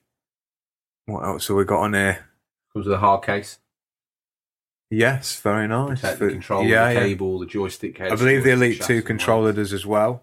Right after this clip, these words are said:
Speaker 2: Yeah.
Speaker 1: Uh, to keep you, keep you very
Speaker 2: Well,
Speaker 1: fancy
Speaker 2: that's what I was
Speaker 1: controllers
Speaker 2: saying.
Speaker 1: safe.
Speaker 2: You know, you feel like you,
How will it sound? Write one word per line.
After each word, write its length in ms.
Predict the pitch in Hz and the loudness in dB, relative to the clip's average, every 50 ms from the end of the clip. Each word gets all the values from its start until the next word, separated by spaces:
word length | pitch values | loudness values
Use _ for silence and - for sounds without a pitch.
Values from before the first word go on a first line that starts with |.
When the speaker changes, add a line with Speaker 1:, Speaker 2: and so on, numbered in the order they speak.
| _ _ | _ _
Speaker 2:
Yeah. 200 | 107 98 101 98 | -10 -8 -6 -6
Speaker 1:
Uh, 180 | 101 101 104 101 | -4 -4 -4 -6
to 140 | 101 - - | -6 -10 -10
keep 180 | - 107 82 | -10 -8 -8
you, 200 | 98 101 101 87 - _ _ _ _ - | -6 -8 -8 -10 -12 _ _ _ _ -10
keep 140 | 107 98 78 | -8 -8 -6
you 100 | 101 95 | -8 -6
very 200 | 95 107 104 101 | -4 -4 -4 -4
Speaker 2:
Well, 40 | - | -4
Speaker 1:
fancy 180 | - 110 113 120 | -4 -2 2 4
Speaker 2:
that's 240 | 151 147 - 104 104 | 4 4 2 2 0
what 120 | 139 - | 2 4
I 40 | 107 | 4
was 80 | 104 101 | 2 2
Speaker 1:
controllers 260 | 101 101 - 139 123 | 2 2 4 4 6
Speaker 2:
saying. 180 | 117 110 110 135 | 6 4 4 2
Speaker 1:
safe. 80 | 131 | 0
Speaker 2:
You 80 | 127 117 | -2 0
know, 60 | 117 | 0
you 140 | 117 117 113 | 0 0 -2
feel 260 | 113 - - 131 123 | -4 -2 -2 0 0
like 220 | 120 117 110 - - | 2 0 0 0 -2
you, 140 | 107 107 | -4 -6